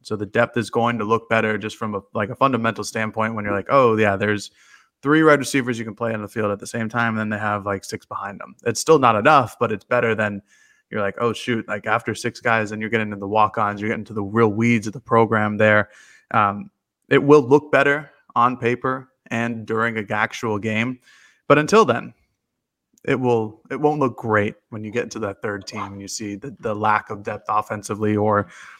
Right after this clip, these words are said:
maybe just, uh, I don't know, a lack of talent dur-, around a specific position group. But these, these players,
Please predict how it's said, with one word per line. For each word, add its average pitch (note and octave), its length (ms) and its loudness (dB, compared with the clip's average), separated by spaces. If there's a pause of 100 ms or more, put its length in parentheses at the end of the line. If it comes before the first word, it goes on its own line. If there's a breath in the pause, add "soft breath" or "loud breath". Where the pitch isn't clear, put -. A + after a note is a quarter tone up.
(160 loud breath)
maybe A2 220 4
just, G#2 220 -6
uh, A#2 240 4
I G#2+ 140 0
don't G#2+ 80 -4
know, G2 200 -4
a G2 40 -2
lack G2+ 280 2
of A2 80 -4
talent A2+ 420 2
dur-, G#2+ 100 0 (100)
around G#2+ 300 0
a - 20 -6
specific - 680 -6
position G#2 440 -6
group. G2 300 -12
But G#2+ 220 0 (640 soft breath)
these, D3 340 4
these D3+ 200 2
players, D#3 680 4